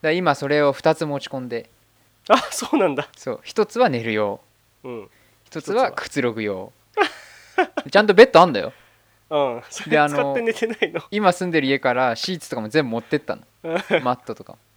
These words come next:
Speaker 2: うん。
Speaker 1: だけど、それ使わないでキャンプ用のベッドで寝てます。
Speaker 2: <laughs> いや、もう本当にマンスリーである意味がないじゃん、それじゃ。
Speaker 1: そう。もう本当ね、あの、毎日キャンプ場に行ってるみたい。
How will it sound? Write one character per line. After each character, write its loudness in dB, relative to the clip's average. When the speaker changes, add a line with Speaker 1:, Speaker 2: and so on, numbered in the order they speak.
Speaker 2:
う -4
ん。 -4
Speaker 1:
だ -2
け -2
ど、 0
そ -10
れ -2
使 -6
わ 0
な 0
い -4
で -12
キ -6
ャ 0
ン -6
プ -6
用 2
の -6
ベ 0
ッ -6
ド -12
で -4
寝 -8
て -6
ま -14
す。 -10
Speaker 2:
<laughs> -2
い -20
や、 -14
も -12
う -18
本 -18
当 -8
に -8
マ -6
ン -8
ス -12
リ -10
ー -14
で -4
あ -4
る -8
意 -8
味 -8
が -12
な -6
い -6
じ -18
ゃ -20
ん、 -20
そ -20
れ -20
じ -20
ゃ。 -20
Speaker 1:
そ -16
う。 -14
も -20
う -10
本 -6
当 -4
ね、 0
あ 2
の、 -8
毎 -4
日 -12
キ -6
ャ -2
ン -10
プ -6
場 -4
に -8
行 -14
っ -20
て -8
る -8
み -14
た -20
い。 -20